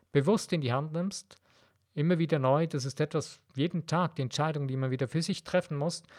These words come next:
Je mehr man das macht, desto mehr wird es zur Gewohnheit und das irgendwann überlegt man gar nicht mehr groß darüber. Und es ist einfach da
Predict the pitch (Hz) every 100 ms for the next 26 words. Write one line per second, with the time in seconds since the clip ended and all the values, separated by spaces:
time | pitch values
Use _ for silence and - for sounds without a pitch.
0 | - _ - 127 139 147 147 143 131 143
1 | 180 - 160 - 135 143 143 151 - 139
2 | 127 143 190 156 160 143 139 135 185 151
3 | 139 139 147 - _ _ _ _ _ _
4 | - 165 190 240 156 117 117 95 120 -
5 | 127 - 120 123 120 - _ _ _ -
6 | 147 160 - 185 170 - 214 196 135